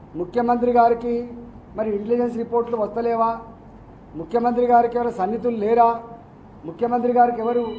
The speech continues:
సమాచారం ఇస్తలేరా? ఇవాళ అధపాతాళానికి పోయింది. ముఖ్యమంత్రి గారి యొక్క ప్రతిష్ట, ముఖ్యమంత్రి గారి యొక్క గౌరవం ఇవాళ అధపాతాళంలో ఉన్నది. మేం చెప్పడం కాదు, India Today survey,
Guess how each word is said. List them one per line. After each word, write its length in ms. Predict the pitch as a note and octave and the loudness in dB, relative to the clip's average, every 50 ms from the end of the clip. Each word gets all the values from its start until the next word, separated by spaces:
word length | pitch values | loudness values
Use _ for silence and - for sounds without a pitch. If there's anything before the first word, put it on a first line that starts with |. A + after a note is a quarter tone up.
| A#3+ - | -10 -8
సమాచారం 440 | - F3+ F#3+ A3+ A3+ A#3+ A#3+ A#3+ A3 G#3 | -6 -6 -4 -4 -4 -4 -4 -2 -4 -4
ఇస్తలేరా? 480 | G3+ G#3+ A3+ A#3+ A#3 A3+ A3+ A3 A3+ - - - - - - - - - - - - - | -4 -4 -2 -2 0 0 0 -2 -4 -6 -14 -18 -20 -20 -20 -20 -20 -20 -20 -18 -12 -6
ఇవాళ 380 | F3+ G3+ G#3+ G#3+ G#3+ G#3 G3 - - - - - - - - - - | -2 0 0 2 2 2 0 -2 -4 -10 -16 -20 -20 -20 -14 -8 -4
అధపాతాళానికి 840 | F3 F#3 G3+ B3+ B3+ B3+ - C4 C4 B3+ C4+ C4 B3+ B3+ B3+ B3+ B3+ | -2 0 2 2 2 2 4 4 4 4 4 4 4 2 2 0 0
పోయింది. 360 | A#3+ A3 G3+ E3+ - - - - - - - - - - - - - - | 0 0 0 0 -4 -8 -14 -18 -20 -20 -20 -20 -20 -20 -20 -20 -16 -12
ముఖ్యమంత్రి 580 | E3 F#3+ F#3+ - B3 B3 A#3+ A#3+ A#3+ A3+ A#3 A#3 | -10 -10 -6 -4 -2 -2 0 0 0 -2 -2 0
గారి 220 | A3+ A3+ A3 A3+ | 0 0 0 0
యొక్క 240 | A3 A3 A3 G#3+ A3 | -2 -4 -6 -8 -6
ప్రతిష్ట, 400 | G3+ G3+ - A3+ A3+ A3+ - A3+ A#3 A#3 A#3+ A#3+ A#3 - - - - - | -8 -8 -6 -6 -8 -4 0 2 4 4 4 2 -2 -8 -18 -20 -18 -16
ముఖ్యమంత్రి 460 | E3+ F3+ F3 A#3 A3+ A3 A3 G#3+ A3 | -16 -10 -8 -6 -4 -4 -4 -4 -4
గారి 160 | G#3+ A3 G#3+ G#3+ | -2 -2 -2 -2
యొక్క 140 | G#3 G#3+ | -4 -6
గౌరవం 720 | G#3+ F3 E3 G3 G3+ G#3+ A3+ A#3 A#3 A#3+ A#3+ A#3+ A#3+ A#3+ - - - - - - - - - - - - - - - - | -8 -6 -4 -2 0 0 0 0 -2 -2 -4 -4 -6 -10 -12 -16 -20 -20 -20 -20 -20 -20 -18 -18 -16 -16 -18 -16 -10 -6
ఇవాళ 140 | F#3 G3+ | -4 -4
అధపాతాళంలో 800 | G#3 G3+ - E3+ G3 A#3 A#3+ A#3+ A#3+ B3+ B3 A#3+ B3+ A#3+ A3+ A3 | -4 -6 -6 0 2 2 2 4 4 2 2 4 4 2 2 0
ఉన్నది. 220 | F#3 E3+ D#3 C3 - - - - - - - - - - - - | -2 -6 -8 -10 -14 -18 -20 -20 -20 -20 -20 -20 -20 -20 -14 -8
మేం 220 | C#3 F3 A3 C#4 | -4 -2 -2 0
చెప్పడం 380 | C4+ C4 C#4+ B3 C#4 C4+ C4 B3+ | 0 0 -2 0 0 0 0 0
కాదు, 260 | B3+ A3+ G3+ D#3+ C3 - - - - - - - - - - - - | 0 0 0 -2 -6 -12 -16 -18 -20 -20 -20 -20 -20 -20 -20 -10 -6
India 340 | F3 G#3 A#3+ A#3+ B3+ B3+ B3+ | -4 -2 0 4 6 6 6
Today 300 | B3 B3 B3 A#3+ B3 A#3+ | 6 4 2 2 2 2
survey, 500 | A#3+ - G3+ G#3 A3 A3+ A3 F#3 - | 2 0 -2 -2 0 -2 -2 -4 -6